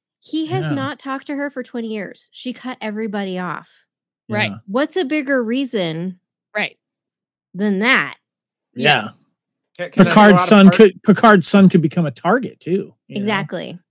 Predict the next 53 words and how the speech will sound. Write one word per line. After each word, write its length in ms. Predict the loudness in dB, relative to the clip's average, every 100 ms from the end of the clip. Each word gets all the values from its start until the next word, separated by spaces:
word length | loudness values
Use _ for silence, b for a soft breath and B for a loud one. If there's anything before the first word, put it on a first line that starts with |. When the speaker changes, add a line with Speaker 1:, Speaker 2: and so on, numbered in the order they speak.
| _ _
Speaker 1:
Well, 200 | 0 2
Speaker 2:
Yeah. 60 | 2
Speaker 1:
and 80 | 0
we 60 | -2
Speaker 4:
Can 60 |
I 20 | -2
Speaker 1:
saw 60 |
Speaker 4:
throw 80 | -2
Speaker 1:
that 100 | -2
Speaker 4:
out 60 | -4
Speaker 1:
in 60 | -4
Speaker 4:
something 320 | -4 -2 -2
to 60 | -2
that 40 |
Speaker 1:
T 40 |
N 60 | -4
G. 60 | -4
There 100 | -4
Speaker 4:
theory? 100 | -4
Speaker 1:
was 120 | -4
an 120 | -4
episode 420 | -4 -6 -6 -6 -6
where 100 | -8
someone, 460 | -8 -6 -6 -6 -8 b b b
where 100 | -8 -6
the 160 | -6
one 160 | -6 -8
Ferengi 480 | -8 -6 -4 -6 -10
thought 300 | -10 -10 -8
that 320 | -10 -10 -16 b b b
this 160 | -12 -8
one 220 | -6 -4
dude 220 | -4 -6
was 200 | -6 -8
Picard's 480 | -10 -16 -12 -10 -10
son 500 | -10 -8 -6 -8 -10 b b b
and 240 | -6 -4 -4
went 140 | -4
Speaker 2:
Yeah. 120 | -2
Speaker 1:
after 260 | -4 -4 -4
Speaker 3:
Yeah. 140 | -6
Speaker 1:
him, 240 | -6 -8 -6
you 180 | -4 -2
know? 220 | -4 -6
Speaker 2:
Yeah. 60 |
Speaker 1:
So, 220 | -6 -4 -2
like, 320 | -2 -4 -8
it's, 260 | -12 -12 -12
it's 160 | -8
been 160 | -4 -4
a 60 |
thing 180 | -4 -6
before, 300 | -8 -14 -20